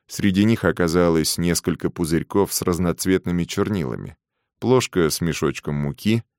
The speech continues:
а также мел и куски угля. Энджер предложил волонтёру любое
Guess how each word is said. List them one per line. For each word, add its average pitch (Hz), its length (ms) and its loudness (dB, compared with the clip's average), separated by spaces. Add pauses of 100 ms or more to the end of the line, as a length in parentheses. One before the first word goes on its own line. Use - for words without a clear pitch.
(200)
а 87 160 0
также 123 420 4
мел 90 500 2
и 95 120 0
куски - 500 -2
угля. 71 440 -2 (800)
Энджер 95 440 4
предложил 90 640 2
волонтёру 87 640 2
любое 82 520 2